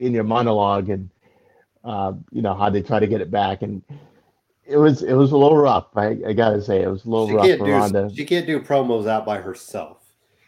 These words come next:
Speaker 2: I feel like if she
Speaker 1: Right.
Speaker 2: could feed off the other person, it helps. But yeah,
Speaker 1: Yeah.
Speaker 2: her out there by herself is just tough. And she's ne-, I mean, she's always struggled at that. <laughs> I mean, it's not, you know,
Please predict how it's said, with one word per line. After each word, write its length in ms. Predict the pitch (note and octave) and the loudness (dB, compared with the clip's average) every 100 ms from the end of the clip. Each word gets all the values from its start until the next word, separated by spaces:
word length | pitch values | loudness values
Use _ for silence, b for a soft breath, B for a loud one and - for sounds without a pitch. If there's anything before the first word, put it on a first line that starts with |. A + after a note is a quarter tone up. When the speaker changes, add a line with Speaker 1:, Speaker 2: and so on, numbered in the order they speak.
| - | -10
Speaker 2:
I 80 | A2+ | -6
feel 160 | C#3+ | 0
like 120 | C#3+ C#3+ | 0 0
if 120 | B2 | -2
she 100 | B2 | 0
Speaker 1:
Right. 180 | A2+ F2+ | 0 0
Speaker 2:
could 80 | |
feed 160 | C3+ D3 | -4 0
off 140 | C#3 D3 | 0 0
the 80 | |
other 140 | C#3 C3+ | -2 -2
person, 480 | - C#3+ C3 C#3+ B2 | -2 -2 -2 -4 -8
it 280 | G2+ - _ | -8 -12 _
helps. 580 | - B2+ C3+ - - - _ _ _ _ _ _ _ | -8 -6 -6 -12 -20 -20 _ _ _ _ _ _ _
But 280 | A2 A2+ G#2 | -10 -8 -6
yeah, 140 | G#2+ | -2
Speaker 1:
Yeah. 180 | A#2 F#2 | 0 0
Speaker 2:
her 220 | B2+ C3 | -4 -2
out 180 | B2 A#2+ | -2 -4
there 120 | B2 | -6
by 160 | A2+ A2 | -4 -2
herself 460 | G#2 - A#2 G#2 | -4 -6 -8 -8
is 80 | G#2+ | -10
just 220 | G2+ F#2 - | -14 -16 -12
tough. 320 | A2 F#2+ - _ _ _ _ | -8 -8 -12 _ _ _ _
And 100 | A#2 | -14
she's 200 | A2+ C3 A#2 | -10 -8 -6
ne-, 140 | A#2+ | -8
I 100 | G#2 | -8
mean, 120 | G2+ | -10
she's 200 | G2+ A2 | -10 -10
always 200 | G#2+ A2 | -6 -6
struggled 380 | - G#2 F#2+ F#2+ | -8 -16 -14 -14
at 120 | F#2 - | -14 -16
that. 240 | G#2 - - | -20 -6 0
<laughs> 0 | |
I 180 | A3+ F3 | 2 2
mean, 220 | C#3 - - | -2 -4 -16
it's 400 | G3 F3 B2 B2 | -14 -10 -8 -4
not, 180 | A#2+ G#2+ | -4 2
you 60 | |
know, 120 | B2 | 2